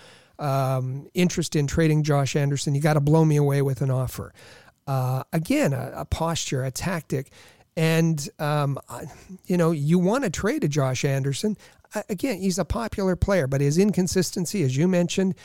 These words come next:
is an issue, plus the fact that he's got that long, long contract. Um, so, yes, you want to, um, you want to include a, a, a Jo-, you wanna be sure that this, the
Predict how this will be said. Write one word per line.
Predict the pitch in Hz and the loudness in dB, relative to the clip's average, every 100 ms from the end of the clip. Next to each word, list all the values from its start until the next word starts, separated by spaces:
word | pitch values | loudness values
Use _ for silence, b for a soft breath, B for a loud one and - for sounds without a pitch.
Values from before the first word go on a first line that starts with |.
| B B B | B B B
is | 180 160 | 2 4
an | 180 | 4
issue, | 190 - 190 | 2 0 0
plus | - - 294 - | 0 0 -4 -2
the | 151 | -2
fact | - 139 127 - | 0 -2 -2 -4
that | 139 131 B B B B | -4 -4 B B B B
he's | - 196 | -2 -2
got | - 277 269 147 | 0 0 0 -2
that | 123 117 | -2 0
long, | 139 208 233 160 131 151 | 2 4 4 2 2 2
long | 190 151 131 | 2 2 0
contract. | 175 190 170 127 113 113 - B B B - | 0 2 0 -4 -6 -10 -18 B B B -4
Um, | 156 143 143 143 - | 0 2 2 -2 -6
so, | - 185 | -2 0
yes, | 170 220 185 - - - | 2 2 0 -4 -10 -6
you | 147 143 | -2 2
want | 160 175 170 | 2 2 -2
to, | - 147 131 131 - - | -2 2 2 0 -6 -6
um, | 135 131 131 127 123 117 _ _ _ _ _ _ - 151 | -4 -2 -2 -4 -8 -14 _ _ _ _ _ _ -6 0
you | 156 | 2
want | 170 165 | 4 2
to | 147 | 0
include | 139 - 170 160 139 | -2 0 4 4 2
a, | 139 131 143 - | -2 -4 -6 -6
a, | 143 | -6
a | |
Jo-, | 143 147 151 | -2 -2 0
you | 156 | 2
wanna | 165 180 | 2 2
be | 170 | 0
sure | 160 - 202 165 | -2 0 2 2
that | 156 151 | 0 -2
this, | 147 - - | -6 -6 -6
the | - 147 147 | 0 0 0